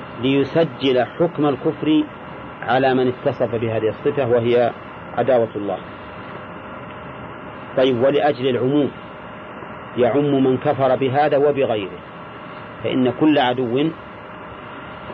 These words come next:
ف-، كل كافر فهو عدو لله. ويستفاد من هذه الآية أيضا أن كل كافر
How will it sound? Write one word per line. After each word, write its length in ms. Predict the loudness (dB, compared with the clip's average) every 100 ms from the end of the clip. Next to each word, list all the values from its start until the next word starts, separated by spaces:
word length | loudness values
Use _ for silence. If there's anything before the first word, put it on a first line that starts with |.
| -14 -6
ف-، 520 | -2 -2 -2 -2 0 -2 2
كل 140 | 2
كافر 460 | 2 2 2 2 0 -6 -16 -14 -12 -12 -4
فهو 180 | 0 2
عدو 320 | 2 2 4
لله. 260 | 4 2 -2 -6 -16 -16 -14 -14 -14 -14 -14 0
ويستفاد 520 | 2 4 2 2 4
من 140 | 4 2
هذه 180 | 0
الآية 340 | -2 0 0 0
أيضا 300 | 0 2 0 -4 -16 -18 -18 -18 -2
أن 320 | 4 6 4 4
كل 300 | 2 4 4
كافر 540 | 2 2 2 2 -2